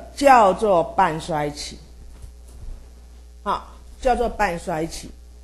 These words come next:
那我们可以看到一件事情，就是说，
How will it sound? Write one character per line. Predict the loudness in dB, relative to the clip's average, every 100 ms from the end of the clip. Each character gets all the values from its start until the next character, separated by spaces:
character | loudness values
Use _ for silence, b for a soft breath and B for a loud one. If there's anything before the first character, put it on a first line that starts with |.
| -20 -20 -20 -20 -12
那 | 2 4 4 -2 -16 -18 -4
我 | 0
们 | 2 2
可 | 6 6
以 | 6
看 | -2 0 2
到 | 2 0
一 | -2
件 | 0 0 0
事 | -6
情， | -8 -8 -10
就 | -6 -8
是 | -6
说， | -8 -8